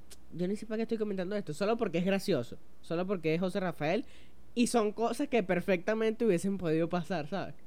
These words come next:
El bicho, según no se conecta y no tiene,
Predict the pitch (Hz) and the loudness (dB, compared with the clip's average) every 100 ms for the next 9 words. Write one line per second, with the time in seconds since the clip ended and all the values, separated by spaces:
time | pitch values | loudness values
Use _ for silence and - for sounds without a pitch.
0 | - - - 156 170 175 220 233 220 175 | -12 -10 -6 2 4 4 4 0 0 0
1 | 175 185 202 - 202 185 160 - 190 - | 0 -2 -4 -4 -2 0 -2 -2 -6 -6
2 | - - 170 165 160 180 196 196 185 151 | -10 -4 -2 0 0 0 0 0 0 2
3 | 135 120 | 2 0